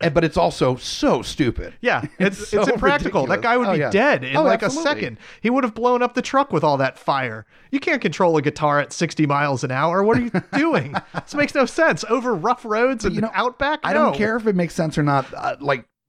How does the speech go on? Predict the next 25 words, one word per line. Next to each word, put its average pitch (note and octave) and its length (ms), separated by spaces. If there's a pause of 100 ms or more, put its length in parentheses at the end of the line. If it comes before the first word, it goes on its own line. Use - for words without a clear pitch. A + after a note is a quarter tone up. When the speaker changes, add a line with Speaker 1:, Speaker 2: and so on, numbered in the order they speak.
Speaker 1:
visually, C3 760
it - 140
is C3+ 320
amazing, B2 1000
and C#3+ 160
it's C#3 140
so - 260
Speaker 2:
Oh, A#3 120
yeah. E3 220
Speaker 1:
funny C3+ 300
and A2+ 140
so F#3+ 280
weird. C3 800
And B2+ 680 (140)
then E3+ 200
there's E3+ 200
the C#3+ 280 (360)
entire D3 500
drum C3+ 300
section C3 420
of A#2 100
Slipknot A2+ 440
on G#2 100
the G2+ 60
back. G#2 380